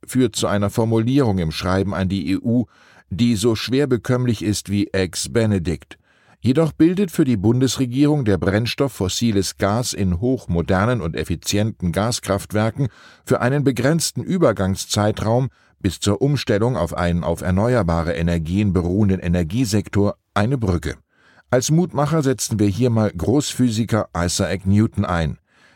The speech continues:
„Die Menschen bauen zu viele Mauern und zu wenig Brücken.“ Landwirtschaft. Einen fitten Eindruck hinterlassen die heimischen Landwirte, wenn es um Cannabis geht.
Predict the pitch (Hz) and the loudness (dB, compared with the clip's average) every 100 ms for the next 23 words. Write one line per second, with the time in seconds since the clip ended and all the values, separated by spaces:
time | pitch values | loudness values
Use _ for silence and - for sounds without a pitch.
0 | _ 110 123 151 170 - 147 156 85 104 | _ 0 2 2 0 0 -2 -2 -2 0
1 | 139 151 - 127 - 120 127 131 131 107 | 0 0 -2 -4 -2 -2 0 2 2 2
2 | 92 80 - - 113 - 131 98 80 95 | 2 0 -2 -2 -2 0 0 2 2 0
3 | - 87 85 71 - _ _ _ _ _ | -2 -2 -2 -4 -12 _ _ _ _ _
4 | _ _ _ _ 113 123 120 90 82 - | _ _ _ _ -2 0 0 -2 -2 -2
5 | 82 65 - - _ _ 117 127 127 117 | -6 -6 -12 -20 _ _ 0 2 0 -2
6 | - 185 - 190 127 127 101 147 165 147 | 0 0 0 -2 0 0 2 2 0 2
7 | 131 113 - 139 139 120 98 95 95 117 | 2 0 0 0 2 2 2 2 0 0
8 | 113 143 131 151 151 143 107 101 - 104 | 0 0 2 2 2 2 4 2 0 0
9 | 101 - 156 143 98 78 71 - 82 67 | -2 0 2 2 2 0 -2 -4 -4 -4
10 | - | -8